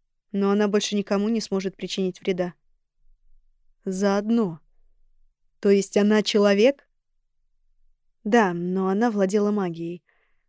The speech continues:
Всё сложно». «Ну да», он вздохнул.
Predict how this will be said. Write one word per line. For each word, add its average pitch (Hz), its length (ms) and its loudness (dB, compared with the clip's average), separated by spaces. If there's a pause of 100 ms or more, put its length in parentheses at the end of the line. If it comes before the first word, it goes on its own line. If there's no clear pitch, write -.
(200)
Всё - 260 -4
сложно». 180 560 -4 (1040)
«Ну 226 240 2
да», 226 320 6 (380)
он 190 100 0
вздохнул. 185 540 -4